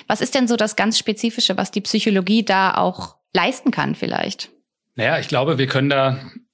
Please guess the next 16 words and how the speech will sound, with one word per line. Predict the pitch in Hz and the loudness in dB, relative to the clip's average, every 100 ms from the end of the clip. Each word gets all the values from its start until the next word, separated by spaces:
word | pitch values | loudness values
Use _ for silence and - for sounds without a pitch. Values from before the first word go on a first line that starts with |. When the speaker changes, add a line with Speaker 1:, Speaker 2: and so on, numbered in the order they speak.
| - | -4
Speaker 2:
ähm, | 120 120 120 120 - - _ _ _ _ | 0 2 2 0 -4 -18 _ _ _ _
also, | 123 117 156 | -2 -2 -2
oder | 147 120 | -2 0
ich | 104 | 0
glaube, | 123 160 | 0 0
wa-, | 131 127 | 0 0
was | 120 131 | 0 0
wir | 160 | 0
als | 160 | -2
Psychologinnen | - 147 120 123 156 160 156 | -6 -2 0 0 0 0 0
da | 139 139 143 | 0 -2 -2
ganz | 127 120 | -4 -4
gut | 135 - | -4 -2
können, | 139 147 | 0 0
ist | 135 - | 0 0
die, | 127 123 | 0 0